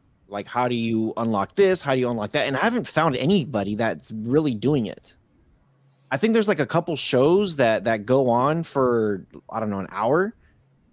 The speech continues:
and people are, are talking about it. Like, I, I've, I've seen different, different content creators doing it, but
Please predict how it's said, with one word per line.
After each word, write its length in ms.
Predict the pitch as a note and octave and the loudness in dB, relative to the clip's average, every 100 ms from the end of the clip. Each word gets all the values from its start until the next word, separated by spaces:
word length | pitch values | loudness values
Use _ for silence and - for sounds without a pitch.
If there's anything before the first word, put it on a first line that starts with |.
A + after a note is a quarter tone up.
| _ | _
and 240 | A#2+ A#2+ G#2+ | -4 -4 -4
people 240 | B2+ C#3 | -2 2
are, 200 | C3 B2 | 2 2
are 220 | A#2+ A#2+ | 0 -2
talking 460 | G#2+ - B2 B2+ D3+ | -2 -2 -2 0 0
about 240 | D3 D3+ | 2 2
it. 40 | E3 | 2
Like, 140 | A#2+ | 0
I, 240 | A2+ A2+ B2 | 0 0 0
I've, 160 | G#2 | -2
I've 240 | - A#2+ - | -4 -4 -4
seen 320 | C#3+ C3 A#2 | -2 -2 0
different, 520 | C3+ - C3 A#2 - _ _ _ _ A#2+ | -2 0 0 0 -4 _ _ _ _ -6
different 440 | B2+ - B2+ A2 - _ _ _ | -4 0 0 0 -6 _ _ _
content 360 | - B2 D3+ C3 | -4 -2 -2 0
creators 320 | C#3+ C#3+ C3 | 2 2 0
doing 260 | C#3+ D#3 | 0 2
it, 200 | F3+ - _ _ _ _ _ | 0 -4 _ _ _ _ _
but 340 | C3 C3+ B2 | 2 2 2